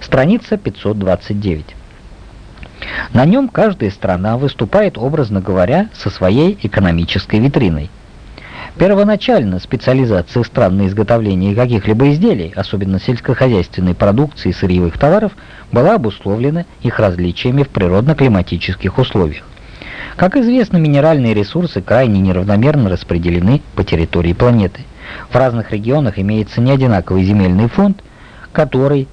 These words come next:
в одних местах более пригоден для растениеводства, в других — для животноводства. Такая естественная специализация производства существовала издавна и сохранилась до сих пор.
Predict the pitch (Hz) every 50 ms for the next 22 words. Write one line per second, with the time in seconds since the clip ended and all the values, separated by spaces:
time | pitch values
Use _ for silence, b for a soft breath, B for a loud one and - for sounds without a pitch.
0 | - - 101 117 117 113 101 92 - - 104 101 101 - - 85 82 95 95 104
1 | 117 139 165 175 - 185 185 170 185 185 170 180 180 170 160 160 160 156 156 139
2 | - - - 143 143 139 139 135 139 143 131 - - - 135 131 120 113 107 104
3 | 110 143 185 190 - - - - 101 104 143 165 135 117 120 117 101 101 104 92
4 | 85 82 82 82 - - - - - - B B B B B B B B - -
5 | 160 - - 285 269 233 196 151 - - - 180 139 - - 113 98 101 101 98
6 | - - 123 - - 117 113 113 113 110 101 95 - - - 127 117 - 156 165
7 | 170 190 220 196 - - - 156 - - 135 - - 123 - - 131 123 123 110
8 | 98 98 - - 151 190 202 190 196 180 175 165 143 101 - 101 92 - 104 95
9 | 107 143 160 139 92 87 131 135 - 131 - - - 87 85 76 -